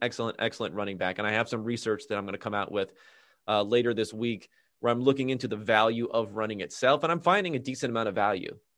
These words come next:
uh, in, like, a repla-, over replacement, um, this P F F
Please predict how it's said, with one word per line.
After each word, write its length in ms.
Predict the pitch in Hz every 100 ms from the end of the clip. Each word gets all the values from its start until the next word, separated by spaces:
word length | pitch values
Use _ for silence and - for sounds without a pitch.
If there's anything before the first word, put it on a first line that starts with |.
| _ _ _ _
uh, 240 | 104 92 90 - _ _ -
in, 400 | 131 123 117 110 _ _ -
like, 120 | 113
a 40 |
repla-, 400 | 113 113 - 139 -
over 200 | 143 139
replacement, 800 | 131 127 - 117 110 98 80 - _ _ _ _
um, 240 | 98 92 95
this 180 | 101 -
P 180 | - 131
F 120 | 110
F 420 | 110 104 - -